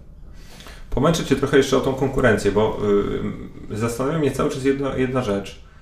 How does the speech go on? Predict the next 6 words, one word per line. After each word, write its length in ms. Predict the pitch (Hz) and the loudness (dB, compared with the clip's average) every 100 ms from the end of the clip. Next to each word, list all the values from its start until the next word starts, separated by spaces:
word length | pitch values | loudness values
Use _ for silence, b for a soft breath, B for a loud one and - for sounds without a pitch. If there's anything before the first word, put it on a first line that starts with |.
| b b b - - | b b b -4 -4
Na 340 | - 101 101 151 | -4 -2 0 0
tym 220 | - 139 | 0 2
rynku 720 | 113 95 - 101 113 143 - - | 2 2 0 2 2 2 -6 -6
jest 300 | 104 98 98 | -2 -2 2
bardzo 300 | 117 139 135 | 4 4 2
dużo 300 | 113 104 | 0 -2